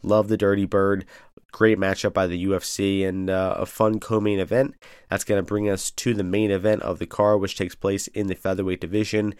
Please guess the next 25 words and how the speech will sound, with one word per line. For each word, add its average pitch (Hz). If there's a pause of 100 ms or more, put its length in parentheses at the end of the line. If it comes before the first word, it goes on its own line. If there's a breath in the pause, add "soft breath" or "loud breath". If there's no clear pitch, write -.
(380 loud breath)
Arnold 104
Allen 98
taking 101
on 92
Calvin 92
Kattar. 104 (300 loud breath)
Magnificent 95
matchmaking 92
here. 101 (340 loud breath)
Arnold 101
Allen, 95
the 90
favorite 104
mi-, 87
right 101
now, 98
minus 95
one 98
seventeen 104
to 101
Kattar, 98
minus 92
one 95
oh 90
three. 110